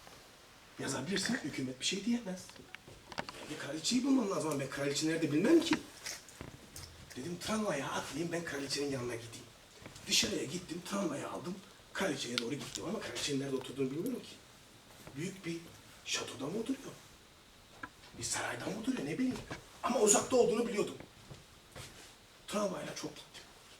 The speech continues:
Son durağa geldim. İndim, baktım, ormanlık. Yürümeye başladım.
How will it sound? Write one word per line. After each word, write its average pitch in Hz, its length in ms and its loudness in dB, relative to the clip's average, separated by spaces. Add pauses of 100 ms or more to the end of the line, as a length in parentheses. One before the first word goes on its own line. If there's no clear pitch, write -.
(760)
Son 170 220 -2
durağa 131 240 -4
geldim. - 380 -12 (680)
İndim, 190 420 -2
baktım, - 380 -6 (120)
ormanlık. 180 520 -4 (1300)
Yürümeye 160 360 0
başladım. - 360 -6